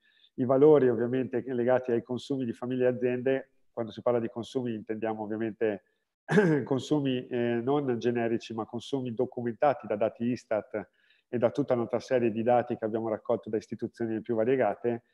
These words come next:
eh, hanno dei valori ben precisi e anche delle tematiche, delle tipologie ben precise.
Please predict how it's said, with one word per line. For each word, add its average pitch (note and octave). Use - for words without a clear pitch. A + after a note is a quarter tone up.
eh, A#2
hanno C#3+
dei C#3
valori C3
ben B2+
precisi B2+
e B2+
anche B2+
delle A#2+
tematiche, B2+
delle A#2
tipologie A#2+
ben G#2+
precise. G#2+